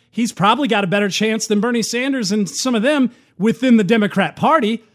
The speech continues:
Bernie Sanders is the one that's capturing the hearts and minds of everybody. And then even though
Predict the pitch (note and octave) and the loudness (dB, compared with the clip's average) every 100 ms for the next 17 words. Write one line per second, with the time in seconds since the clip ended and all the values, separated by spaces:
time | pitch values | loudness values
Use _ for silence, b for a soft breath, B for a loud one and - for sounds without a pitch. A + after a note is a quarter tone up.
0 | _ _ _ A3+ C4+ A#3 A#3+ D#4 D#4+ G#3+ | _ _ _ -2 0 -2 -2 0 0 0
1 | G3+ F3 G#3 A3+ G3 - - B3+ - - | -2 -2 0 0 -2 -6 -8 -8 -6 -4
2 | A3+ F3 D3+ B3 B3+ G3+ F3+ G#3+ D#4+ C4 | -2 0 0 -2 -2 -2 0 0 0 0
3 | F3 F3 E3 C#3 C#3 F3 - b b b | -2 -4 -2 -2 -4 -6 -8 b b b
4 | A#3 B3+ C4+ E4+ E4 D4+ D#4+ A#3 G3 | -2 0 -2 -2 2 4 6 4 0